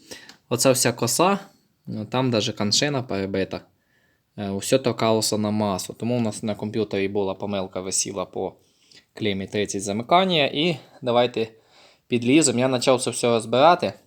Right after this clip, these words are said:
Машина хороша, ну, неудобно, конечно, дуже доступу взагалі ніякого. Відео роблю для хазяїна, покажу, що коробка знімалася не один раз.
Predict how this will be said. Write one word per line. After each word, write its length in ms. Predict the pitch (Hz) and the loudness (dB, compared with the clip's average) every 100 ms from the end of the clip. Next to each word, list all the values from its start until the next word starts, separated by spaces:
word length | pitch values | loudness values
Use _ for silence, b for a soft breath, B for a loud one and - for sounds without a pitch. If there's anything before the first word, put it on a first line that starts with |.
| _ _ _ - | _ _ _ -10
Машина 360 | 131 139 170 156 | -2 2 4 4
хороша, 500 | - 165 202 - 107 | 4 6 6 6 2
ну, 240 | 123 180 - _ _ _ B B B - | 0 -2 -4 _ _ _ B B B -6
неудобно, 500 | 127 123 139 147 127 | 0 6 8 8 6
конечно, 920 | - 120 123 120 120 117 113 110 104 104 | -2 -2 -2 -2 -2 -2 0 0 -2 -4
дуже 580 | 120 120 117 113 110 107 | -4 -2 2 2 2 0
доступу 520 | 113 131 - 104 113 110 | 2 2 2 -4 -4 -2
взагалі 260 | - 107 | 0 -2
ніякого. 460 | 101 92 - - - B B B B - | -2 -4 -4 -8 -10 B B B B -2
Відео 360 | 151 165 165 | 2 6 8
роблю 240 | 160 156 156 | 8 6 4
для 120 | 151 | 4
хазяїна, 540 | 151 151 165 180 127 | 4 6 8 8 6
покажу, 460 | 110 117 131 123 120 | -2 0 2 2 0
що 160 | - | -4
коробка 480 | 110 123 127 123 113 | -4 0 2 2 0
знімалася 720 | 107 110 127 160 143 - 98 - - | -2 0 2 6 6 2 -4 -8 -6
не 120 | 107 | 0
один 280 | 104 104 101 | 2 2 2
раз. 320 | 95 95 - | 2 0 -4